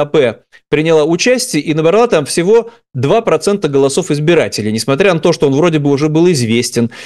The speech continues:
Казалось бы, его, э, теории пользовались определённой популярностью, а чуда не произошло.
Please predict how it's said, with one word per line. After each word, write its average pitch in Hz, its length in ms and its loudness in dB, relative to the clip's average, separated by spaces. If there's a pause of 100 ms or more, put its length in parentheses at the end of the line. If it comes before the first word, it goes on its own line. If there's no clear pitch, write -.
(240)
Казалось 143 500 2
бы, 156 140 2
его, 156 720 2 (320)
э, - 100 -8
теории 175 440 2
пользовались 170 520 0
определённой 160 440 0
популярностью, 131 840 0
а 127 60 2
чуда 208 240 -2
не 190 80 0
произошло. 175 680 0